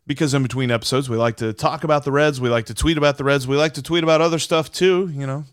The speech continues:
Justin Reed trying to say that he was right. The Chiefs lost, Justin. Just shut up and take your medicine. Anyway, uh, you can follow me at Jeff Carr with three Fs. You can follow Steve at S Offenbaker with two Fs, and you can follow the show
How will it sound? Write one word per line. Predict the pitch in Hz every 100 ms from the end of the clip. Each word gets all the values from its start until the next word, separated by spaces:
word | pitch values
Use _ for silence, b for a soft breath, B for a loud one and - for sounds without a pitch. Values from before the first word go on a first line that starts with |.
| 123
Justin | 117 127 - 123 120
Reed | 127 123 110
trying | 120 113 117
to | 117 107 92 _ _ _ -
say | - 117 117
that | 110 107 _
he | - 120
was | 117 104 - - _ _ -
right. | 113 113 -
The | 139
Chiefs | - 226 226 -
lost, | 123 127 117 - -
Justin. | 90 - - 107 113
Just | 156 -
shut | - - 165 165
up | 160 - - _ _ -
and | 113
take | - 131 127
your | 113
medicine. | 113 107 - - _ B B B
Anyway, | 160 127 95 - B B B
uh, | - 143 120 131
you | 135 135
can |
follow | 131 175
me | 147 131 135
at | 139 143
Jeff | 143 151
Carr | - 131 147
with | 110
three | 135 143
Fs. | 147 -
You | 151
can | 147
follow | 165 170 151
Steve | - 170 208
at | 160 190 -
S | 175 -
Offenbaker | 139 180 165 165 165 175
with | 135 -
two | - 196
Fs, | 190 208 -
and | - 202 165
you | 196
can | 123
follow | 131 143 156
the | 147
show | - 113 71